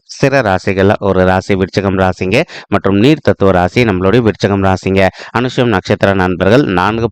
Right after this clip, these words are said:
பாதத்து நண்பர்களுமே நம்மளுடைய விருச்சிகம் ராசி கூட தான் பொருந்துவீங்க. விருச்சிகம் ராசியோட அதிபதி வந்து செவ்வாய் பகவானுங்க. மேலும் அனுஷம் நட்சத்திர நண்பர்கள் நான்கு பாதத்து நண்பர்களுக்குமே அதிபதி வந்து நம்மளுடைய சனீஸ்வரர் பகவான் அப்படின்னக்கூடிய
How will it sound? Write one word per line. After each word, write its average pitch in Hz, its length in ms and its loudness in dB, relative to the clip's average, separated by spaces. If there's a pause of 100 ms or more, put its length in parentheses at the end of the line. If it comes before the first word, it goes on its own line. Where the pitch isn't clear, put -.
பாதத்து 95 400 0
நண்பர்களுமே 92 460 0 (100)
நம்மளுடைய 95 380 0
விருச்சிகம் 104 380 -2
ராசி 90 260 -4
கூட 92 80 0 (100)
தான் 120 180 -2
பொருந்துவீங்க. 92 440 0 (380)
விருச்சிகம் 127 380 -2
ராசியோட 98 300 0 (140)
அதிபதி 92 380 -2
வந்து 101 200 0
செவ்வாய் 98 380 2
பகவானுங்க. 92 280 0 (280)
மேலும் 98 280 2 (280)
அனுஷம் 120 360 -2
நட்சத்திர 101 400 -2 (120)
நண்பர்கள் 92 400 0 (140)
நான்கு 120 380 0
பாதத்து 95 420 0
நண்பர்களுக்குமே 90 580 0 (140)
அதிபதி 98 420 -4
வந்து 95 180 2 (340)
நம்மளுடைய 120 520 2 (120)
சனீஸ்வரர் 120 600 2
பகவான் 98 340 0
அப்படின்னக்கூடிய 104 560 0